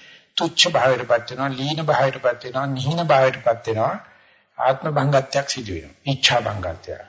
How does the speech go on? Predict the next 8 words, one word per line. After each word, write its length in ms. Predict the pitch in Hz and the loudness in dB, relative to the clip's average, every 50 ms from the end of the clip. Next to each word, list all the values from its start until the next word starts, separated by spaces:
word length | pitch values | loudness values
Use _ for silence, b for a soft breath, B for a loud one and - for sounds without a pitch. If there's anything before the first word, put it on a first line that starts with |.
| _ _ | _ _
කාගෙන 600 | _ - 123 123 127 131 135 131 135 127 127 120 113 | _ 0 2 4 6 6 6 6 4 4 0 -2 -2
යන්න 300 | 113 117 131 143 143 113 95 95 95 - - _ _ _ _ _ _ _ _ _ _ _ | -2 0 0 0 0 -2 -2 -4 -6 -10 -16 _ _ _ _ _ _ _ _ _ _ _
මොනම 680 | 110 113 113 113 123 135 165 185 202 226 262 269 262 269 | -8 -8 -8 -4 -2 -2 0 2 2 4 4 4 4 4
දෙයකට 340 | 240 196 175 156 139 127 120 113 | 4 4 2 2 2 2 0 0
බය 180 | 107 107 98 | -2 -6 -6
වෙන්න 160 | 98 98 92 87 | -6 -8 -12 -14
දෙයක් 180 | 87 76 - | -14 -16 -18
නැහැ. 100 | - - | -20 -20